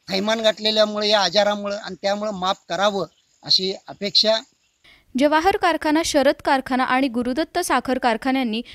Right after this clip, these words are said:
Speaker 2: अशा प्रकारची व्याजमाफी शेतकऱ्यांना दिली आहे. दत्त कारखान्यानंही शेतकऱ्यांची अडचण ओळखून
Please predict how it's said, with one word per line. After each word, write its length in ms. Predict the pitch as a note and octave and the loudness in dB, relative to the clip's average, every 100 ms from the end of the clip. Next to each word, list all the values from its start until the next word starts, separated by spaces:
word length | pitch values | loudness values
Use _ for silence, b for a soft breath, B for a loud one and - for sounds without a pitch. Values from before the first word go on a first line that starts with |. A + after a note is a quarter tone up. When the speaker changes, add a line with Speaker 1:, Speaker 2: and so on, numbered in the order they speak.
| B | B
Speaker 2:
अशा 240 | C4 D4+ E4 | 0 2 2
प्रकारची 500 | F4 F4 E4+ G4 F#4 | 2 0 0 2 2
व्याजमाफी 600 | C4+ A#3 B3+ A#3+ - C#4 | 2 0 0 -2 0 -2
शेतकऱ्यांना 580 | A#3+ - A3+ G#3 G#3+ | -2 -2 -2 -2 -2
दिली 220 | G#3 G3 G3 | -4 -2 -4
आहे. 80 | - B B C4 | -6 B B 2
दत्त 280 | D#4 - G#4+ | 2 2 -2
कारखान्यानंही 800 | F4+ - D4 C#4 B3+ B3 C4 D#4 | 0 0 0 0 0 0 0 0
शेतकऱ्यांची 680 | - B3 - B3 B3+ B3 - | -2 -4 -4 -4 -2 -2 0
अडचण 400 | A3+ G#3 C4 C4 | 0 0 -2 0
ओळखून 420 | C#4 D4+ B3+ | 0 0 0